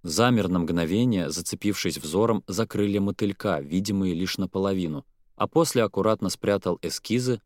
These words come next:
обратно под картон. Герда кивнула, задумавшись.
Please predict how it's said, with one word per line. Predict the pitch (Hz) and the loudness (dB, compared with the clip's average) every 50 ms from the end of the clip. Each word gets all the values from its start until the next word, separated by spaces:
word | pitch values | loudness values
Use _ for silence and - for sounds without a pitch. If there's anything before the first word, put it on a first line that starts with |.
| _ - | _ -4
обратно | 110 104 95 90 87 - - 87 | -2 0 0 0 0 0 -2 -6
под | - - 90 - | -6 -6 -10 -6
картон. | - 85 - - - 85 73 65 - _ _ _ _ _ _ - _ _ _ _ _ _ - | -6 -6 -6 -4 -4 -4 -4 -4 -6 _ _ _ _ _ _ -20 _ _ _ _ _ _ -10
Герда | - 76 90 117 131 123 117 - | -2 2 2 4 4 2 0 -2
кивнула, | - - 76 73 87 92 113 127 117 98 85 _ _ _ - | -2 -2 -2 0 0 0 0 0 0 -2 -4 _ _ _ -12
задумавшись. | - 78 87 87 78 87 76 73 71 - - - 67 - - | -2 -2 0 0 0 -2 -4 -4 -8 -8 -8 -10 -10 -12 -12